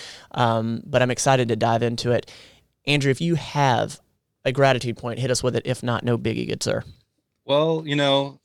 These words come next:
Speaker 2: I, I don't mean to be blowing smoke up your rear end there, but my point of gratitude is, is making friends with you and Jenna,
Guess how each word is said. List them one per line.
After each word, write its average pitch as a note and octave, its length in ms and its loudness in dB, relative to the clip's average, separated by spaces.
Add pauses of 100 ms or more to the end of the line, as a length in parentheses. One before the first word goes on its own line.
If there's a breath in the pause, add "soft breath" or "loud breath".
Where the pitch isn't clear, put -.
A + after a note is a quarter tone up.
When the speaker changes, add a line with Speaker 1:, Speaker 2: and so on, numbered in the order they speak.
(180)
Speaker 2:
I, C#3+ 280 -2
I - 20 2
don't D#3 160 4
mean D#3+ 100 4
to C#3 100 -14
be C#3+ 80 0
blowing C3+ 420 4
smoke C3 340 0
up C3+ 160 2
your B2+ 100 2
rear C3 180 4
end C#3+ 200 4
there, A2 240 6
but A2 160 -2
my A#2 140 0
point C#3 260 -2
of A#2+ 60 -4
gratitude A#2+ 500 0
is, A2 400 -4
is G#2 280 -10
making A2+ 580 -2
friends G#2+ 380 -4
with G#2 140 -10
you A2 140 -6
and A2 120 -6
Jenna, A#2+ 400 -2